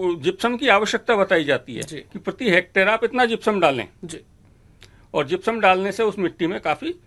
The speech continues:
Speaker 1: सुधार हो जाता है। अब ये जिप्सम कैसे डालें किसान, तो ये मैं आपको थोड़ा सा इसका बताना चाहता हूँ।
Speaker 2: जी, बताएं प्लीज।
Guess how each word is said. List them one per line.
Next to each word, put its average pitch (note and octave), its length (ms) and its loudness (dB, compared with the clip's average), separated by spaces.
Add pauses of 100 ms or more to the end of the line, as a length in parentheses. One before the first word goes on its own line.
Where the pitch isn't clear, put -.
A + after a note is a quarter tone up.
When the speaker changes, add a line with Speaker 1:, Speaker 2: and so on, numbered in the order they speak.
(120)
Speaker 1:
सुधार F3+ 300 4
हो B2+ 100 -6
जाता A2 280 -8
है। - 120 -14 (500)
अब G#3 120 0
ये A#3+ 80 -2
जिप्सम F#3 380 -6
कैसे G3+ 640 0
डालें A#3 320 6 (600)
किसान, A3 340 -2 (340)
तो - 60 -6
ये F#3 240 0
मैं B3+ 120 2
आपको A#3 280 2
थोड़ा F3 220 2
सा G#3 160 -4
इसका A#3 360 -6 (360)
बताना D#3 380 0
चाहता - 280 -8
हूँ। F2+ 200 -16 (120)
Speaker 2:
जी, F3+ 180 -4
बताएं B2 300 -14
प्लीज। - 320 -20